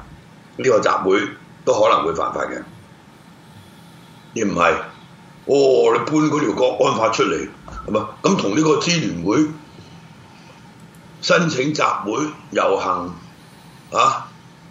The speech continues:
即係被否決，噉樣關係啊？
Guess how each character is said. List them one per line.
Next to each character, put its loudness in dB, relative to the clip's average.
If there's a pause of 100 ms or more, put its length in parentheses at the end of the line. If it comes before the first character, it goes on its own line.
即 2
係 4
被 2
否 0
決， 2 (680)
噉 -4
樣 0 (100)
關 2
係 0
啊？ -8